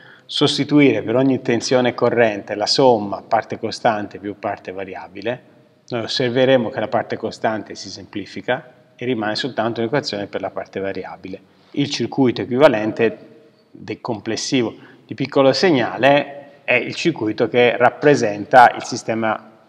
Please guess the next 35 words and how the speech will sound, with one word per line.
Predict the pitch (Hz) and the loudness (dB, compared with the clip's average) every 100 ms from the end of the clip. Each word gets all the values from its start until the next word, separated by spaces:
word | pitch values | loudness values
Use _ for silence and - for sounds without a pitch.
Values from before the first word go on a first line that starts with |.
| _ _ | _ _
che | - | -10
rimane, | 104 110 95 92 98 | -6 -4 -6 -8 -12
cioè | 90 110 | -12 -10
il | |
sistema | - 131 98 113 113 | -8 -6 -4 0 2
dove | 110 104 | 2 0
di | 101 | -2
ogni | 113 110 | -2 0
equazione | 110 139 - 110 104 | 0 0 0 -2 -2
è | |
rimasta | 104 107 110 - | -4 -2 -4 -6
soltanto | 120 120 101 104 123 | -8 -6 -6 0 0
la | |
parte | 123 - 95 - | 2 -2 -4 -8
che | - 110 | -6 -6
lega | 101 101 101 | -4 -4 -6
i | |
parametri | - 107 95 95 - | -4 -4 -4 -8 -10
variabili. | 98 95 92 87 92 - - _ _ | -8 -8 -8 -10 -12 -18 -20 _ _
Ok? | - 117 104 - - - - - - - - | -6 -4 -4 -8 -20 -20 -18 -18 -20 -20 -6
Allora, | - 156 127 95 - - - - - _ _ _ - - | 6 8 8 6 -4 -12 -16 -20 -20 _ _ _ -6 0
tanto, | 143 123 135 151 - - - - | 2 4 4 4 0 -12 -14 -4
quindi | 151 123 | 0 4
questo | 165 165 147 | 8 8 10
è | 131 123 - - | 10 8 2 -8
il | |
discorso | 131 - 165 - 147 117 - | -8 4 4 6 4 2 -2
del | 131 120 | -8 -6
tutto | 147 151 | 4 4
generale, | 147 151 117 | 6 8 8
vedete, | 117 151 | 6 4
è | 123 | 4
una | |
cosa | 113 147 | 4 4
meccanica | 127 - 151 113 101 - | 4 4 6 6 4 -6